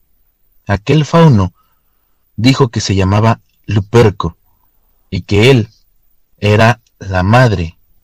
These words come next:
de Rómulo y Remo, dándose a conocer que aquella loba que había crea-,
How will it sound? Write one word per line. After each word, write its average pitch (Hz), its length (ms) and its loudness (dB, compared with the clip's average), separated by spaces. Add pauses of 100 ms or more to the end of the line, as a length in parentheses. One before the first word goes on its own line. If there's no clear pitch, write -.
(320)
de 95 180 -4
Rómulo 98 420 0
y 90 40 -2
Remo, 90 420 -2 (920)
dándose 117 380 2
a 107 40 -4
conocer 92 600 -2 (920)
que 101 500 -2 (720)
aquella 117 480 0
loba 117 500 2 (380)
que 95 100 -8
había 98 240 0
crea-, 107 480 -2